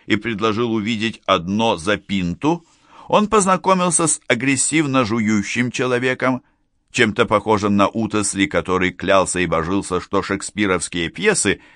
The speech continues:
написаны сэром Уильямом Ноллисом, управляющим королевского двора. Он познакомился с сапожником, который знал Ветхий Завет на иврите. Этот экзегетик-любитель не доверял библейским исследованиям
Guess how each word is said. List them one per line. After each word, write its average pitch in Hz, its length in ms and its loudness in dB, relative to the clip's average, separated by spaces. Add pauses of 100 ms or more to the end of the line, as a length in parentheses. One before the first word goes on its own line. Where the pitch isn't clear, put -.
(240)
написаны 131 540 2
сэром 120 480 2
Уильямом 117 760 2
Ноллисом, 104 800 0 (320)
управляющим 151 800 2
королевского 123 640 0
двора. 110 400 2 (680)
Он 107 200 2
познакомился 101 840 2
с - 60 -6
сапожником, 85 840 -2
который 90 380 0
знал 87 360 0
Ветхий 85 400 -4
Завет 85 420 -2
на 90 160 0
иврите. 90 680 -2 (580)
Этот 165 460 -2 (120)
экзегетик-любитель 123 1600 0
не 117 100 0
доверял 117 460 0
библейским 95 680 -2
исследованиям 92 800 -2